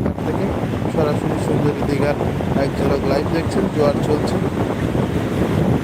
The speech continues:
রাতের দীঘার সুন্দরীকে সরাসরি লাইভের মাধ্যমে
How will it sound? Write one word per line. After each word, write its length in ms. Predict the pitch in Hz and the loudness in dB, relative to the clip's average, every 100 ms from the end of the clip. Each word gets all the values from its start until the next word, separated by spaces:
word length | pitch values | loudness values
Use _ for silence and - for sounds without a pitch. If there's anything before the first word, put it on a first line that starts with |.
| - - - - - - - - - - | 0 0 0 0 0 0 0 0 2 2
রাতের 280 | 135 131 156 - - - - - - - | 2 2 2 2 0 0 0 0 0 0
দীঘার 240 | 135 143 139 | 2 0 0
সুন্দরীকে 460 | - 143 139 - 156 - - - - - - - - - - - - | 0 2 0 2 0 0 -2 -2 -4 -2 -2 -4 -2 0 2 0 0
সরাসরি 440 | - 120 123 - - - - | 0 0 -2 -2 -2 -2 0
লাইভের 280 | 127 - - - | 0 2 2 0
মাধ্যমে 360 | - - - | 0 2 2